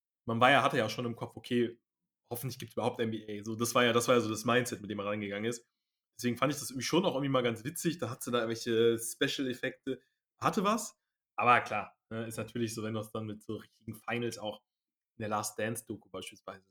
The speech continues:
so. Ich meine, das sind halt so die Spiele, über die wir dann reden. So, da hast du da das, den Pizzaskandal und,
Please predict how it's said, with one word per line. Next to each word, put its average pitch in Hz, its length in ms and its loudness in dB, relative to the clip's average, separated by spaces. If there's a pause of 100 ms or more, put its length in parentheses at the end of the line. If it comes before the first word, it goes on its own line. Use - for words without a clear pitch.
so. 101 140 -8
Ich - 720 -20
meine, 104 100 -4
das 113 80 -2
sind 123 100 -4
halt 113 140 -4
so 113 80 -8
die 107 80 -10
Spiele, 131 280 -6
über 117 140 2
die 113 100 -2
wir 117 100 4
dann 107 140 0
reden. 107 500 0
So, 104 280 -4 (220)
da 110 180 -18
hast - 180 -10
du 110 60 -8
da 107 100 -4
das, 110 320 -8 (160)
den 117 140 -4
Pizzaskandal 113 1000 0
und, 110 260 -8